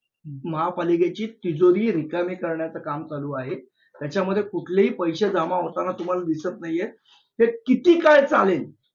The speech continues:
ही माझ्या मनात शंका आहे. कारण तुम्ही जर प्रॉपर्टी टॅक्स पाचशे स्क्वेअर फूट पर्यंत घेणार नसाल, तुम्ही, अ, आता मध्ये मला असं वाटतं, अ, पैसे वाढवण्याची मागणी होती,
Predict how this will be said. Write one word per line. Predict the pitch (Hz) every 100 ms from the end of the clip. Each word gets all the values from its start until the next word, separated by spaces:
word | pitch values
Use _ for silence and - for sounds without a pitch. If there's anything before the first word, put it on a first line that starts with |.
| _ _
ही | 214
माझ्या | 214 190 202
मनात | 196 185 196
शंका | - 151 135 139
आहे. | 107 - _ _ _ _ _ _ _ _ _ _ _ _
कारण | 160 180 214 208
तुम्ही | - 190 202
जर | 202 214
प्रॉपर्टी | 202 175 202 196
टॅक्स | 202 -
पाचशे | - 175 185
स्क्वेअर | 180 - 185
फूट | 202 -
पर्यंत | 180 180 175
घेणार | 160 160
नसाल, | 160 151 143 143 139 143 _ _ - -
तुम्ही, | 185 180 190 190 185
अ, | 180 170 165 160 160 156 -
आता | - 180
मध्ये | 175 170 185
मला | 175
असं | 175
वाटतं, | 180 - 180 - - -
अ, | 160 156 147 - - _ _ -
पैसे | 180 180 202
वाढवण्याची | 185 180 180 175
मागणी | 185 156 165 175
होती, | 160 156 165 170 -